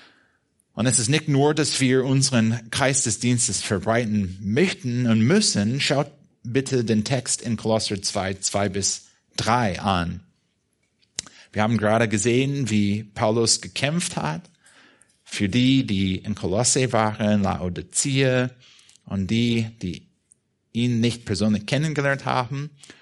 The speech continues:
Und dann hat er einen Grund dafür gegeben, ab Vers zwei, damit ihre, die, denen er dient,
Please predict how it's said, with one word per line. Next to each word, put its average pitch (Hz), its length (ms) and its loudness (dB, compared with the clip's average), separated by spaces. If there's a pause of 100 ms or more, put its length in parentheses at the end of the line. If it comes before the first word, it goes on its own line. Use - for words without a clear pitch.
(160)
Und 101 160 -6
dann 135 180 2
hat 151 140 0
er 120 260 0
einen 110 200 0
Grund 135 420 0
dafür 143 340 0
gegeben, 110 760 -2
ab 104 260 -6
Vers 101 480 -2
zwei, 98 580 0 (720)
damit 117 480 0
ihre, 147 920 2 (360)
die, 135 460 2 (260)
denen 120 240 0
er 107 220 2
dient, 110 500 -2